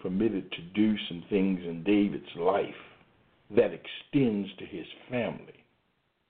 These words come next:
And what, go, okay, I was at twelve ten, remember, I, and it says,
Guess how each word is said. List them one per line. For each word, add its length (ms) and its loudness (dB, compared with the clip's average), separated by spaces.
And 200 2
what, 180 4
go, 180 6
okay, 120 -6
I 100 2
was 180 2
at 120 2
twelve 340 4
ten, 240 0
remember, 380 -2
I, 180 2
and 140 2
it 160 0
says, 340 4